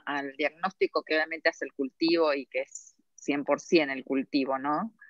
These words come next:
Es poder ayudarlos desde el laboratorio, es la idea nuestra, con estos métodos, con este score, a que ustedes vayan teniendo idea preliminar al desarrollo del cultivo, cómo puede venir,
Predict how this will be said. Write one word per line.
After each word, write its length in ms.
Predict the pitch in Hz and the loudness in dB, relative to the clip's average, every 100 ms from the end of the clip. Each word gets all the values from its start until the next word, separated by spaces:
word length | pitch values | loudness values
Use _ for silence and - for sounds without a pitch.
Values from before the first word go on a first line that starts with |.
| - _ - | -20 _ -6
Es 220 | - 151 | 2 2
poder 340 | 165 170 170 185 | 4 6 8 8
ayudarlos 680 | 190 - 180 196 196 196 | 6 6 6 8 6 4
desde 220 | 185 170 170 | 4 2 2
el 120 | 160 | 6
laboratorio, 1000 | 160 165 165 165 202 208 208 208 220 214 | 4 6 4 4 2 2 2 2 2 0
es 220 | 143 165 | -2 -4
la 220 | 151 151 | -2 0
idea 300 | 147 165 165 | 0 2 2
nuestra, 600 | 170 185 196 - 202 208 | 0 -2 -2 2 6 6
con 220 | - 156 | 4 0
estos 320 | 160 - 175 165 | -2 -2 -2 -2
métodos, 680 | 175 175 _ - 180 170 165 | -8 -8 _ 2 4 4 2
con 200 | 147 156 | -6 -6
este 320 | 175 180 170 | -4 -2 -2
score, 440 | - 196 196 202 220 _ _ - _ - | 2 6 8 8 4 _ _ -20 _ 0
a 100 | 151 | 0
que 100 | 156 | 2
ustedes 300 | 151 185 180 | 2 6 6
vayan 300 | 180 175 165 | 4 0 0
teniendo 380 | 165 165 175 170 | 0 -2 -2 2
idea 480 | 170 175 175 180 - _ _ | 4 4 6 6 4 _ _
preliminar 680 | 165 160 156 160 160 170 175 | 2 2 0 -4 0 4 6
al 120 | 170 | 4
desarrollo 500 | 160 156 147 156 156 | 0 -2 -4 -2 -4
del 80 | - | -2
cultivo, 480 | 156 - 165 180 | -2 0 2 2
cómo 300 | 175 151 151 | 2 -2 -2
puede 360 | 135 160 156 156 | -4 2 2 2
venir, 500 | 147 147 151 151 143 | 0 -6 -6 -8 -10